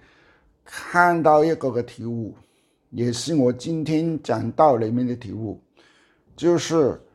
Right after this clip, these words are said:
让我们以亚伯拉罕的信心为榜样。亚伯拉罕他的信心是，是怎么样子的呢？啊，圣经里面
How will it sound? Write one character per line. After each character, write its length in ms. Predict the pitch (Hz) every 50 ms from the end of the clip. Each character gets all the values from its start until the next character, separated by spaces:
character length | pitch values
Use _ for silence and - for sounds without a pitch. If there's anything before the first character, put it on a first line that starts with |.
| _ _ _ _ _ _ _ _ _ _
让 640 | - - 143 208 190 180 170 156 139 127 120 113 117
我 180 | 123 117 113
们 400 | 113 113 117 120 135 151 160 151
以 300 | 123 107 107 98 92 92 101 92 _ _ _ -
亚 200 | 139 143 170 170
伯 160 | 165 143 160 165
拉 200 | 165 170 180 170
罕 800 | 151 - - - - 160 165 160 160 151 131 113 113 110 107 _ _ _ _ _ _ _ _ -
的 100 | 151 147
信 400 | - - - - 151 156 156 147
心 420 | - 151 151 151 151 151 143 131 123
为 120 | 123 135
榜 300 | 135 - - - - 98
样。 260 | 98 104 - - - - _ _ _ _ _ _ _ _ _
亚 140 | - 151 160
伯 160 | 135 107 110
拉 200 | 113 123 139 147
罕 420 | 131 - 143 156 147 127 107 101 - _ _ _ _ _ _ _ _ _ _
他 120 | - 156 160
的 100 | 160 151
信 300 | - - 160 165 160 147
心 340 | - - 156 156 147 139
是， 300 | 135 - 151 151 143 123
是 360 | 101 85 - - - 175 160 135
怎 220 | - - 110 107
么 160 | 117 127 139
样 320 | 147 156 143 139 127 113 107
子 140 | - 95
的 100 | 95 92
呢？ 240 | 95 101 110 104 92 - - - _ _ _ _ _ _ _
啊， 340 | 92 95 95 - 107 104 _ _ _ _ _ _ _ _ _ _ _ _ _ _ _ _ _ _ _ _ _ _ _ _ _ _
圣 420 | - - - - 180 185 185 180
经 240 | - 156 170 180 151
里 120 | 117 107
面 320 | 110 120 123 101 - -